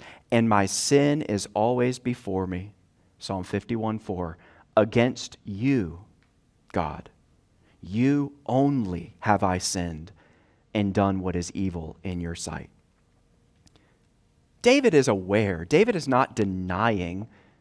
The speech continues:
that he has also sinned against others. He sinned against Bathsheba. He sinned against her now dead husband Uriah. He sinned against the people of Israel that he's supposed to be an example to. But David also understands that first and foremost,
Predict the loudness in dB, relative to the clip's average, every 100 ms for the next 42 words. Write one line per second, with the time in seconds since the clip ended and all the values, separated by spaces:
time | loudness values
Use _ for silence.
0 | _ 4 4 4 0 2 2 2 2 0
1 | -4 -2 -4 -2 -2 -4 -4 -12 -6 -6
2 | -6 -10 -6 -4 0 0 0 2 0 -2
3 | -14 -6 -6 -6 -4 -2 0 -4 -6 -10
4 | -6 -4 -2 -2 -2 -2 -2 -4 -6 -6
5 | -6 -2 0 0 2 2 2 0 -2 0
6 | -2 -2 -2 2 2 2 0 -2 -4 0
7 | 0 0 0 -2 2 2 0 -4 -2 0
8 | 0 4 4 6 4 4 2 0 2 0
9 | 0 2 2 2 2 4 4 2 6 4
10 | 4 -8 8 8 8 8 10 10 6 6
11 | 8 8 8 6 6 4 2 2 4 6
12 | 4 0 -8 -10 8 8 8 6 10 10
13 | 8 -2 -10 4 4 4 8 8 10 8
14 | 6